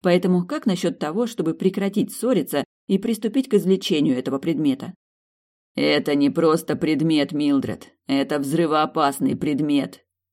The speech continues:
зло рыкнул вампир. Однако он тут же взял себя в руки и продолжил спокойным голосом.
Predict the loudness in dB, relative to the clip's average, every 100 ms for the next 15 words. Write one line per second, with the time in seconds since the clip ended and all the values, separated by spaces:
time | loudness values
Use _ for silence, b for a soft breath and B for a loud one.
0 | _ -6 -4 -2 -2 -2 -2 0 0 -2
1 | -4 -4 -8 -10 _ _ _ _ _ -8
2 | -4 0 0 0 -2 -2 -4 -4 -6 -6
3 | -8 -8 -8 -6 -4 -6 -6 -8 -8 -10
4 | -6 -6 -4 -6 -6 -10 -10 -12 -4 -2
5 | 0 -2 -4 -6 -10 -12 -12